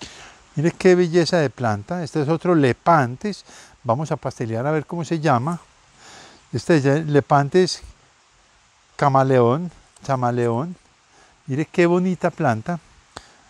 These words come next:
Muy bien presentada, como la pueden ver así. Entonces, vea, mire donde tenemos unos keikis. Mire cómo nacen los keikis en las ramitas viejas.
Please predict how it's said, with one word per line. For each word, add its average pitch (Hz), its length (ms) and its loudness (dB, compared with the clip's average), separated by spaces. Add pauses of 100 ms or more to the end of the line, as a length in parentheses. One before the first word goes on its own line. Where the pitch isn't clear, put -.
(140)
Muy 151 240 2
bien 151 220 0
presentada, 131 720 -4 (160)
como 127 200 -4
la 113 120 -4
pueden 127 340 2
ver 147 200 2
así. 135 360 -4 (480)
Entonces, 120 260 -2
vea, 147 220 4
mire 147 240 2
donde 156 220 0
tenemos 147 320 -6
unos 185 260 -4
keikis. 127 580 -2 (920)
Mire 143 220 -4
cómo 139 240 -2
nacen 190 420 0
los 151 160 -6
keikis 147 460 -2
en 151 100 -2
las 131 100 0
ramitas 127 460 -4
viejas. 131 480 -4